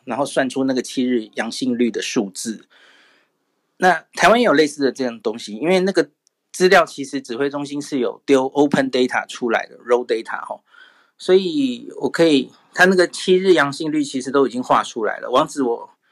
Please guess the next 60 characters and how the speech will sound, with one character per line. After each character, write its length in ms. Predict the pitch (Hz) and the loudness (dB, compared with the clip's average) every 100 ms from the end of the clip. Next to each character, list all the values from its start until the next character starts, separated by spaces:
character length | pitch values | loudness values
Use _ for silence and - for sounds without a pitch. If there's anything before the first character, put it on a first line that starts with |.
| _ _ _ | _ _ _
我 80 | 120 | -6
下 160 | - 180 | -2 -2
次 120 | 180 | -2
分 200 | 165 160 | -4 -4
享 160 | 139 | -6
给 100 | 117 | -4
大 140 | 104 117 | -4 -4
家 180 | 113 110 | -6 -12
吼， 100 | 117 | -12
我， 160 | 135 - | -12 -2
我 140 | 156 | -2
之 240 | - - 185 | -2 -6 -2
前 160 | 165 | 0
有 60 | 127 | 0
分 180 | 147 135 | 0 0
享 120 | 123 | 2
过 160 | 139 | 4
一 60 | 120 | 2
次， 240 | - - | 0 -4
所 160 | - 165 | 0 2
以 60 | 151 | 2
他 120 | 180 | 2
做 220 | - 190 | 6 6
出 140 | 185 | 6
了 80 | 165 | 4
很 180 | 131 123 _ - | 2 -4 _ 6
多 180 | 180 | 6
很 300 | 190 151 117 - | 6 0 -4 -6
精 240 | 147 156 | -6 -4
美 220 | 156 113 | -2 -4
的 160 | - 117 | -6 -12
图。 340 | - - - - - - - _ - | -12 -14 -14 -20 -20 -20 -20 _ -6
那 220 | 180 170 | -4 2
我 120 | 143 | 2
们 200 | 143 170 | 2 -2
的 120 | 202 - - | -6 -8 -18
七 240 | - - 214 | -10 -4 -2
日 180 | 220 | -2
P 220 | 208 196 185 | -4 -4 -4
C 180 | 185 | -2
R 140 | 160 131 | 0 0
阳 160 | 113 | -4
性 240 | 113 131 113 | -6 -6 -4
率 180 | 113 98 | -4 -6
吼， 220 | 104 _ - | -12 _ -10
我 140 | 123 | -6
跟 180 | 113 147 | 0 2
大 60 | 147 | 2
家 100 | 147 | 2
讲 200 | 139 110 | -2 -6
了 80 | 101 | -6
很 120 | 104 | -4
多 200 | 131 143 | 0 -2
次 260 | - 113 | -2 -6
的 100 | 107 | -6
吼， 200 | - 113 _ _ _ _ _ _ | -6 -10 _ _ _ _ _ _
已 140 | 175 143 | -8 -2
经 200 | 208 220 | -2 -2
躺 360 | - 131 110 | -4 -4 0
得 260 | 120 117 | 0 0